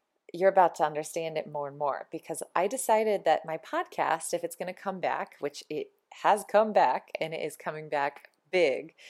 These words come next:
that it has to represent all the sides of me. Some of these podcasts, you're gonna get a little meathead and a little hippie.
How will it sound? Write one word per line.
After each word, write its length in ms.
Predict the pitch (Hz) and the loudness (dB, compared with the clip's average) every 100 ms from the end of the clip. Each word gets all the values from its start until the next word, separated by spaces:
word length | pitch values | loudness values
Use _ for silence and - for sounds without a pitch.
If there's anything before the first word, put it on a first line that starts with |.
| - - - - | -20 -20 0 6
that 80 | |
it 80 | 185 | 6
has 220 | 185 220 | 6 0
to 100 | - | 2
represent 480 | 190 165 165 160 156 | 2 2 0 -2 0
all 140 | 160 151 | 2 2
the 100 | 151 | 2
sides 300 | - 151 - | -4 -6 -8
of 80 | - | -12
me. 220 | - - _ _ | -14 -18 _ _
Some 280 | - - 170 | -10 -6 -4
of 120 | 226 | -4
these 180 | 240 214 | -4 -8
podcasts, 560 | 190 170 - 185 190 - | -8 -8 -2 -2 -2 -2
you're 100 | 170 | -4
gonna 160 | 170 | -4
get 140 | 160 160 | -4 -4
a 60 | |
little 240 | 151 156 151 | -2 -4 -6
meathead 460 | 151 - 151 165 - | -10 -8 -4 -4 -4
and 120 | 151 | -6
a 40 | |
little 200 | 151 147 | -4 -4
hippie. 400 | 143 170 147 - | 0 -2 -2 -10